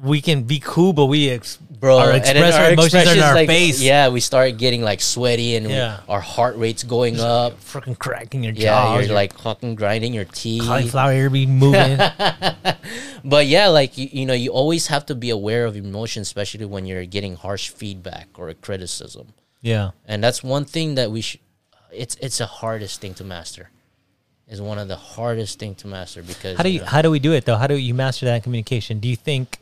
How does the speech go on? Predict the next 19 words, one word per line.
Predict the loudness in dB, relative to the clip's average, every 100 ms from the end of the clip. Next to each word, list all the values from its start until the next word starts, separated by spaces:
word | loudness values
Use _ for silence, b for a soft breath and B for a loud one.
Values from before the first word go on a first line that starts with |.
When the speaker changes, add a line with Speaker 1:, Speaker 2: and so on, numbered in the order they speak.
| _
Speaker 1:
uh, | -2 0 0 -2 -4
not | -4 -2 -2 -4
taking | -6 -4
it | -4
personal? | -2 -4 -2 -4 -4 -6
Speaker 2:
Yeah. | -4 -2 0 -4 -6 _
Yeah, | -6 -2
that's, | -2 -2
I | -4 0 0
think | -2 -8 -6
if | -8 -6
you | -4
don't | -4 -4
take | -6 -6
things | -6 -8 -8
personally, | -8 -6 -6 -8 -8
that | -4 -4
would | -4
alleviate | -8 -10 -10 -8 -10